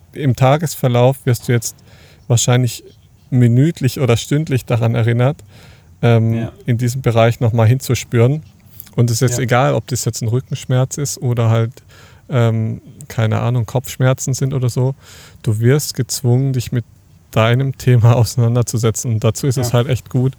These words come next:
Speaker 1: ähm, wenn man weiß, was für ein Thema da letztendlich
Speaker 2: Mhm.
Speaker 1: in dir los ist, ne? Oder für was zum Beispiel jetzt hier die Hoden stehen oder für was,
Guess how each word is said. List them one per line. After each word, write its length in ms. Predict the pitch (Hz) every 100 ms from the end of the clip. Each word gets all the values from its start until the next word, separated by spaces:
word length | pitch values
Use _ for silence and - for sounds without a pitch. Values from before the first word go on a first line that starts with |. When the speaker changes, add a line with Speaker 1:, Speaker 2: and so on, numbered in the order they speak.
| - - - -
Speaker 1:
ähm, 280 | 127 117 113
wenn 120 | 117
man 140 | 117 110
weiß, 320 | 117 117 -
was 160 | 123 104
für 120 | -
ein 100 | 107
Thema 500 | - 117 113 107 107 147 -
da 140 | - 107
letztendlich 800 | 104 - 123 107 110 104 - - _ - _ _ _ -
Speaker 2:
Mhm. 380 | 87 80 76 78
Speaker 1:
in 120 | 117
dir 140 | 110 104
los 280 | 107 117
ist, 240 | - 104 -
ne? 260 | 117 117 110
Oder 160 | 107 104 -
für 240 | - 117
was 300 | 107 110 -
zum 160 | - 110
Beispiel 480 | 110 110 - - 110
jetzt 340 | 107 - - - - - - -
hier 240 | - 117
die 140 | 110 107
Hoden 300 | 110 113 110
stehen 440 | - 117 117 110
oder 260 | 110 104 104
für 180 | - 107
was, 420 | 107 104 - -